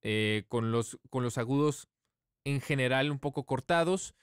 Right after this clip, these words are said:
Tenemos aquí mil novecientos ochenta, cambia también de color para que lo identifiquemos.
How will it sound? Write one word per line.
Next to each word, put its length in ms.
Tenemos 380
aquí 300
mil 180
novecientos 520
ochenta, 540
cambia 460
también 300
de 100
color 320
para 200
que 100
lo 100
identifiquemos. 880